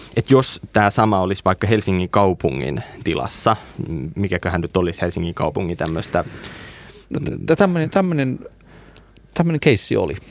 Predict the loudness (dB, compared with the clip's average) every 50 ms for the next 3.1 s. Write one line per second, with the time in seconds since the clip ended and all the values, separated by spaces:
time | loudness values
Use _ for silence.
0 | -2 0 0 2 2 -2 -4 -4 -2 -2 -2 -2 -2 -6 -8 -16 -20 -20 -20 -16
1 | -2 -2 0 2 2 2 2 2 0 _ _ _ _ _ _ _ _ _ -2 0
2 | 0 0 0 -2 -2 2 0 0 2 2 2 2 2 2 4 4 4 6 6 4
3 | 0